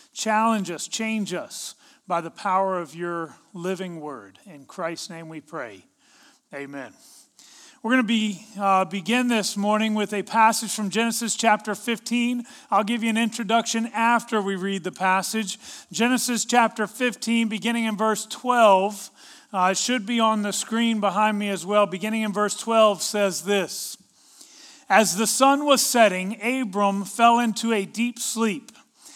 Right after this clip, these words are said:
and a thick and dreadful darkness came over him. Then the Lord said to him, 'Know for certain that for four hundred years your descendants will be strangers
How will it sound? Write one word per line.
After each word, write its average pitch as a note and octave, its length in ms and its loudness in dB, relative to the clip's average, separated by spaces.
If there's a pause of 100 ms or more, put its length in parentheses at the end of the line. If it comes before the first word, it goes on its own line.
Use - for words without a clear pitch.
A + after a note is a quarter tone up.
(200)
and G#3 200 2
a D4 120 2
thick C#4 560 -2
and G#3+ 280 -2
dreadful A#3 500 0
darkness F#3+ 720 2
came G3 260 -4
over F#3 300 -2
him. D3 320 -8 (720)
Then A#3+ 220 2
the B3+ 80 6
Lord B3 280 6
said B3 320 0
to A#3 120 0
him, F3+ 400 -2 (240)
'Know C4 480 4
for C#4 240 0
certain G3 540 0 (580)
that A3 240 2
for G#3+ 160 2
four C#4+ 380 6
hundred B3 500 2
years A#3 460 0
your A3 120 0
descendants B3+ 640 -2
will A3+ 120 0
be F#3+ 120 -6
strangers B3+ 1000 -2